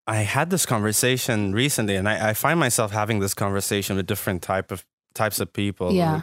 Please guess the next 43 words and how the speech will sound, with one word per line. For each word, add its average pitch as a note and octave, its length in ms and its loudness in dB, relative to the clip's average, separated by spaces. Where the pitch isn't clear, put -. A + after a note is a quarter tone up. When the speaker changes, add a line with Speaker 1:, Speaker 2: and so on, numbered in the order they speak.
Speaker 1:
Because, A2+ 400 0
uh, G#2+ 220 2
just G#2+ 180 -2
the A#2+ 80 0
circles D3 480 4
that A2+ 140 2
I'm A2 160 2
around, A#2 400 2
you G2+ 80 0
know, G2+ 200 0
are G#2+ 160 2
Speaker 2:
Yeah. F#3+ 180 2
Speaker 1:
just, D#3+ 160 2
you G#2 40 0
know, G#2 140 2
manifestation C#3+ 840 0
comes E3+ 300 2
up E3+ 100 4
quite A2 200 4
a G2 40 2
Speaker 2:
Yeah. - 80 0
Speaker 1:
bit. F#2 140 0
I D3 100 2
don't F3+ 200 4
know D3 160 4
is B2 180 2
the - 140 2
honest, C#3 480 2
truthful C3+ 520 0
answer, B2 540 0
because C#3+ 540 4
Speaker 2:
Mm. - 40 -12
Speaker 1:
I C#3 80 2
have E3 220 2
this D3+ 220 2
theory, G#2 520 2
and - 180 4
it's E3+ 120 4
Speaker 2:
Mm-hmm. D#3 60 2
Speaker 1:
not D3+ 120 2
a - 40 2
solid C#3+ 320 2
theory. B2+ 480 0